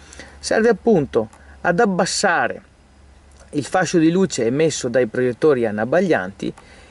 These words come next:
in condizioni di carico variabile. Quindi suppongo che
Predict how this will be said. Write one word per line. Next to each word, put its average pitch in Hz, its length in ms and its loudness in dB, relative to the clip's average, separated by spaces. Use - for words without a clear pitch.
in 214 220 4
condizioni 208 560 2
di 185 120 0
carico 120 420 -2
variabile. 117 720 -4
Quindi 139 240 0
suppongo 151 640 0
che 160 260 2